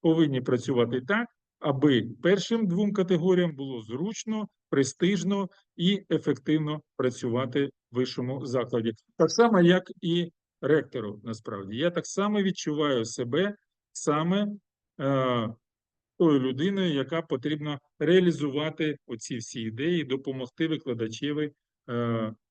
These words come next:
створювати свою роботу і навчати, е, вмотивованих студентів. Дякую. Це перше відео на сьогодні. Сьогодні їх буде багато, тому дивіться далі, чекаю і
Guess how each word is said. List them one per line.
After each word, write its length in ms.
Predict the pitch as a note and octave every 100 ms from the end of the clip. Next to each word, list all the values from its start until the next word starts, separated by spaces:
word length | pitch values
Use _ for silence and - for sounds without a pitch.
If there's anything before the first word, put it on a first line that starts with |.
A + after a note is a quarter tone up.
| _
створювати 800 | - - B2+ C3 C3+ C#3 C#3 C#3 C#3
свою 380 | - C3 A#2+ A#2+
роботу 540 | C#3 D3+ A3 - B2+
і 120 | A2+ A#2
навчати, 540 | B2 A#2 B2+ B2+ C3+
е, 60 | C#3 _ - B2
вмотивованих 800 | A#2+ A#2 A#2 A#2 A2 A2 A2 A2
студентів. 360 | - F#2+ E2 _ _ _ _ _ _ _ _ _
Дякую. 460 | C3 C#3+ B2 B2+ G2+ - _
Це 260 | - G#3+ G#3 G#3 - _ _ _
перше 400 | F3+ D#3+ - D3+
відео 420 | D3+ E3+ F3 F#3+
на 100 | G3
сьогодні. 540 | F#3+ G#3+ G3+ A3 G#3 G#3
Сьогодні 440 | - C#3 D3 C3
їх 140 | B2+ A2+
буде 380 | B2 A#2 A2+ A2+
багато, 600 | A#2+ A2+ C#3 D#3 F#3+ F#3+ -
тому 460 | C3+ B2+ B2 A2+ A#2 _ _ _ _ _
дивіться 380 | B2 B2 A2+ -
далі, 360 | G#2+ C#3+ F3+ G3+ - -
чекаю 560 | - A#2 D3 D#3+ F3+ F3+ _ _
і 240 | E3+ G3+